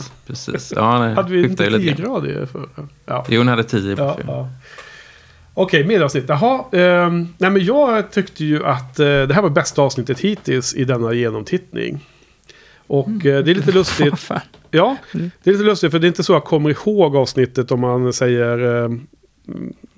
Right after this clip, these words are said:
Speaker 2: jag har ju sett serien flera gånger och liksom hade en, en ganska tydlig bild av vilken ordning,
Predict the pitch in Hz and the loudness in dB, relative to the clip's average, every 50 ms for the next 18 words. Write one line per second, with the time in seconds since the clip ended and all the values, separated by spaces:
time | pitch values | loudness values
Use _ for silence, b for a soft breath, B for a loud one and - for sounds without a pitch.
0 | - 254 131 131 147 135 - 175 156 - - - - - - 135 135 131 131 131 | -14 -8 -2 0 0 2 2 2 0 0 -4 -10 -6 -2 2 2 4 4 4 4
1 | 131 135 131 123 127 B B B B B B - 175 175 165 170 170 156 139 139 | 2 2 0 -2 -4 B B B B B B 2 4 4 6 4 4 4 4 4
2 | 139 139 139 135 127 123 - 139 131 139 127 127 147 147 139 135 139 147 139 131 | 4 4 4 4 2 0 0 2 2 2 2 4 4 4 4 4 2 2 2 2
3 | 123 139 135 - 117 - 151 135 127 143 139 127 117 113 117 120 117 113 117 120 | 2 0 -2 -2 0 2 2 2 4 2 2 2 0 0 0 -2 -4 -4 -6 -8
4 | - 127 123 - - - - - 131 123 117 117 120 135 135 123 120 117 | -8 -8 -8 -8 -8 -8 -4 -2 -2 0 0 0 2 2 2 2 0 -4